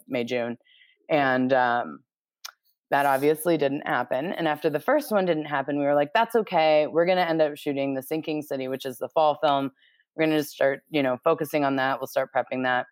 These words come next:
So we started switching gears to The Sinking City, and it became evident pretty quickly that, um, it was very unlikely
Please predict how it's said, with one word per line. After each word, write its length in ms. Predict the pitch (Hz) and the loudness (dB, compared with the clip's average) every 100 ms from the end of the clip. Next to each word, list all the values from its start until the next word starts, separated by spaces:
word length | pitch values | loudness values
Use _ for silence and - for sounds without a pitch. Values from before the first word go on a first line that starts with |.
| _ _ _ _ _ | _ _ _ _ _
So 160 | - 165 | 2 2
we 80 | 156 | 4
started 400 | 170 165 160 151 | 2 4 2 0
switching 360 | 151 165 151 | -4 -2 0
gears 480 | 147 143 135 135 - - | 2 2 2 0 -6 -6
to 540 | 147 139 135 135 131 - | 0 2 4 2 -2 -4
The 80 | 143 | -6
Sinking 380 | 151 135 135 131 | -4 -4 -4 -4
City, 520 | - 190 151 139 127 _ _ _ _ _ _ - | 0 2 4 2 -2 _ _ _ _ _ _ -4
and 140 | 143 | 0
it 80 | 151 | 0
became 300 | 139 147 147 | -2 0 2
evident 380 | 135 135 131 131 | 2 2 0 -2
pretty 220 | - 135 123 | -2 -2 0
quickly 560 | 131 120 135 143 147 _ _ _ - | -2 0 0 0 -4 _ _ _ -2
that, 360 | 143 127 120 123 | 0 2 2 2
um, 480 | 101 80 76 73 _ _ _ _ _ _ _ - | 0 -2 -6 -12 _ _ _ _ _ _ _ -4
it 60 | 160 | 0
was 120 | 160 | 0
very 320 | 135 156 143 143 | 2 2 4 4
unlikely 760 | 135 123 117 - 135 160 202 | 2 0 -4 -6 -4 -4 -8